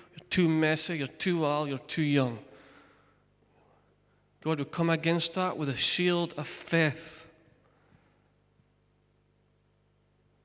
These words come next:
And say, "You are chosen.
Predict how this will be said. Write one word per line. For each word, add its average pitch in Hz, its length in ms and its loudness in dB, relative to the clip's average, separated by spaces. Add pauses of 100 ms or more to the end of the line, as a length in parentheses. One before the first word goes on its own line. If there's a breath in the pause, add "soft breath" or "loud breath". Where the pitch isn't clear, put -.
(1800)
And 139 80 -10
say, 156 160 -2
"You 151 160 0
are 156 200 0
chosen. 156 640 -2